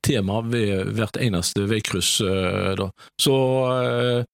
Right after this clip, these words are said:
men om næ-, om, eh, statsbu-, vi begynte jo å snakke om statsbudsjettet er næringsfiendtlig.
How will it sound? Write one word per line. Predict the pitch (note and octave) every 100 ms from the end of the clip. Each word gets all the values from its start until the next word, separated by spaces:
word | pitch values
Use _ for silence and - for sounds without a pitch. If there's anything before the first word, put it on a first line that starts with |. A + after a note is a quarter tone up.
| _ _
men | D#3+ D#3+
om | E3 F3 E3+
næ-, | E3+ F3+ E3+ C#3+
om, | D#3 E3+ D3+
eh, | C#3+ C#3
statsbu-, | - D3 - B2
vi | D3+
begynte | E3+ C#3+ D3+
jo |
å | C#3+
snakke | D3 B2
om | A2+
statsbudsjettet | - B2 - A#2+ A#2+ - B2
er | B2+ A#2+
næringsfiendtlig. | C3+ A#2 G2 - A2 G#2+ G#2+ C3 G#2+ F#2 B2+ G3